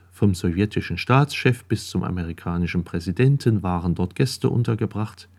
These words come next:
Das Hotel beherbergte auch die Afghanistan-Konferenzen Anfang unseres Jahrhunderts.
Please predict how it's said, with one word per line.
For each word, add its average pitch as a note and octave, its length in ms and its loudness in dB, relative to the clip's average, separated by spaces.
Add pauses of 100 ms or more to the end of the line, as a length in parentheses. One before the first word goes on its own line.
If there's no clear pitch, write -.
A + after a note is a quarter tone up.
(800)
Das F#2+ 200 0
Hotel B2 380 6
beherbergte G2+ 720 2
auch B2+ 160 2
die - 160 0
Afghanistan-Konferenzen A2 1700 0 (280)
Anfang A#2 560 2
unseres F#2+ 640 -4
Jahrhunderts. G2 760 -6